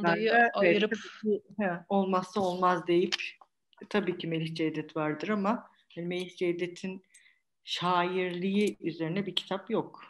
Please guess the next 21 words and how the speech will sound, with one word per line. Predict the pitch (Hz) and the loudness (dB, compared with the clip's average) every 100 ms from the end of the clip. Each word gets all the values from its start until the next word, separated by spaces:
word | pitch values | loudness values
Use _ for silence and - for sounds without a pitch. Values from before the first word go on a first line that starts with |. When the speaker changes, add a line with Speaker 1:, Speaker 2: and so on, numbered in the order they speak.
| _ - | _ -10
Speaker 2:
henüz | 143 131 - | -10 -10 -10
bildiğimiz | 156 143 139 143 143 | -10 -8 -8 -10 -14
kadarıyla. | - 139 139 143 185 220 - - | -14 -10 -8 -8 -10 -10 -6 4
<laughs> | 196 - 214 - - - - - - _ _ | 4 6 2 0 -8 -8 -10 -10 -12 _ _
Belki, | 185 170 170 214 214 - | 2 2 2 2 0 0
e, | 175 170 165 | 0 2 4
bu | |
yönler | 196 196 190 190 185 175 | 6 6 6 6 6 6
de, | 160 160 - - | 2 2 -4 -10
e, | - - - - - | -8 -8 -12 -12 -6
daha | 156 160 | -4 -4
çok | 170 165 | -6 -6
incelenir. | 170 165 156 156 240 - - - - - - - - _ _ - | -6 -2 -2 -2 -4 -4 -8 -16 -14 -14 -16 -20 -20 _ _ 4
Evet, | 311 294 311 - - 226 | 6 6 2 -8 -2 4
yani | 214 214 220 214 - - | 6 8 6 4 -2 -12
sorularınız | - 240 220 226 233 240 247 - - | -2 2 4 4 4 4 2 -2 2
varsa | 233 254 - 233 302 240 | 2 2 0 -2 0 -2
biz, | 269 - - - | -6 -8 -20 -2
değil | 294 285 | 2 2
mi | 208 - | 2 -2
Çimen? | 202 190 214 | -6 -2 -4